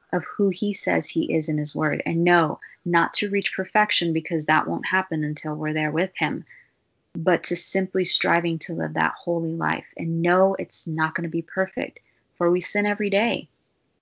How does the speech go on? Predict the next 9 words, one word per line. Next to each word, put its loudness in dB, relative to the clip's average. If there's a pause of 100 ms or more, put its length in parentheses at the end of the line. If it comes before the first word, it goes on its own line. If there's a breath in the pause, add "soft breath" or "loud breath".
(200)
So 4
we 4
will 4
have -2
to -4
repent 0
of -6
that. 0 (840)
But 4